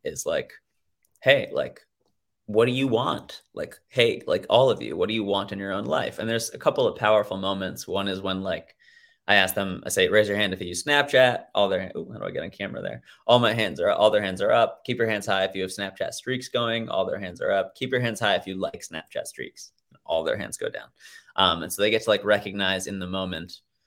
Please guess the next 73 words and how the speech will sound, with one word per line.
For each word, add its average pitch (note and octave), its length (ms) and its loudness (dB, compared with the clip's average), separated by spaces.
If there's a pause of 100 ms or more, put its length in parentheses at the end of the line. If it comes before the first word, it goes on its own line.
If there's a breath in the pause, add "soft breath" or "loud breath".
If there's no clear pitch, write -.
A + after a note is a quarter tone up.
(400)
"Okay, G#2 300 4
yeah, F#2+ 160 0
we're G2+ 140 -2
doing F#2+ 380 -2
this F#2 180 -8
thing E2+ 240 -8
that - 120 -10
we E2+ 140 -6
don't - 260 -2
like - 300 -4
doing. - 200 -8
Like, - 200 -8
maybe A#2 260 0
this - 200 -4
stuff - 340 -6
does E2 460 -4 (280)
work G2 520 0
on C2+ 180 -4
us." - 320 -8
And F#2+ 100 -10
so F#2+ 120 2
I F#2+ 60 2
think G#2+ 180 -4
a G2+ 40 -2
big F#2+ 300 -4
part F#2 180 2
of F2+ 60 -6
the E2 80 -6
value E2 400 -2
I D#2 60 2
bring C#2+ 220 -8
to - 100 -16
schools B2+ 400 2
is A2+ 80 -6
just D3 220 -2 (100)
opening G2 400 -4
kids' - 260 -14
minds. F#2 300 -10
And C#3+ 100 -4
not F3 160 0
everyone. F#2+ 500 0
I'm C#3 120 -2
not G#2 160 4
reaching F#2 280 -6
every F2+ 240 0
kid. A2 320 2
There A#2 120 4
are F#2+ 80 0
plenty G2 280 0
of F#2 60 -6
kids G2+ 320 -2
who G2+ 100 -4
are G2+ 60 0
sitting - 320 -6
there A2 280 2
rolling A2 360 6
their G#2 160 2
eyes A#2+ 260 4
at D2 80 -8
me E2+ 140 -6
and F2+ 140 -6
being F2 160 -6
like, E2 320 -2
"This B2 240 2
guy's G#2+ 420 6
trying G#2 200 -2
to B2+ 60 -4
tell B2 280 2
me C3 80 0
how B2+ 80 4
to A#2+ 80 -2
use A#2+ 180 -4
my A#2+ 180 0